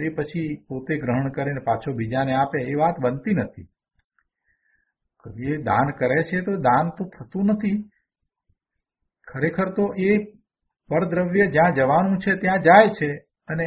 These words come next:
આ જીવ એવો ભાવ કરે છે કે હું આપું છું, એટલે એ ભાવ શુભ ભાવ છે.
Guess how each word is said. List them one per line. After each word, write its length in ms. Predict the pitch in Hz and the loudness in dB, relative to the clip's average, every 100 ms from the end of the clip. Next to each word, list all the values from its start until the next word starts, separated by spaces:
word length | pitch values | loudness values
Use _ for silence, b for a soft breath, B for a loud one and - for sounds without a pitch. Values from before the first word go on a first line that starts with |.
| 156 | -2
આ 160 | 175 190 | -2 -2
જીવ 280 | 202 180 147 b b b _ - | -2 -2 -4 b b b _ -8
એવો 200 | 170 185 147 | -2 -2 -2
ભાવ 300 | 110 143 175 | 2 4 4
કરે 240 | - 208 175 | 4 4 4
છે 180 | - 113 117 _ _ _ - | 0 -8 -10 _ _ _ -4
કે 60 | |
હું 160 | 147 160 | -2 2
આપું 360 | 160 175 180 127 | 2 2 0 -4
છું, 180 | 120 107 - _ _ _ _ _ _ _ _ _ _ _ _ - | -6 -10 -14 _ _ _ _ _ _ _ _ _ _ _ _ -14
એટલે 180 | - - | -10 -2
એ 120 | 180 | 0
ભાવ 300 | 143 147 175 175 | 2 4 4 2
શુભ 280 | - 208 139 | 0 -2 0
ભાવ 240 | 120 113 101 | 2 2 2
છે. 160 | - | -4